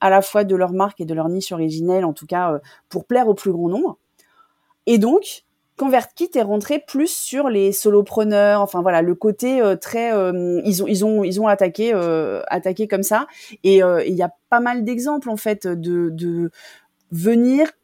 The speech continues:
prendre le marché. Ça peut paraître contre-intuitif, mais prendre la plus petite partie du marché parce qu'en fait, c'est celle dont les plus gros s'occupent plus.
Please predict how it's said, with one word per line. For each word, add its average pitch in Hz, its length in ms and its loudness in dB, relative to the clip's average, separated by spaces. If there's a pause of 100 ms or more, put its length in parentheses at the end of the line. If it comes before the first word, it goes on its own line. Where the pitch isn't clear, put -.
(120)
prendre 247 320 -2
le 208 140 2
marché. 214 380 0
Ça 208 200 0
peut 214 160 -4
paraître 226 480 -4
contre-intuitif, 220 1040 -4 (400)
mais 208 120 4
prendre 320 240 4
la 226 100 4
plus 381 320 2
petite 311 440 -2
partie 240 340 -4
du 226 100 0
marché 226 320 -2
parce - 200 -2
qu'en 208 100 -4
fait, 339 200 -2
c'est - 120 -4
celle 262 260 0
dont 214 140 2
les 196 100 2
plus 196 160 -6
gros - 160 -4
s'occupent - 460 -6
plus. - 380 -2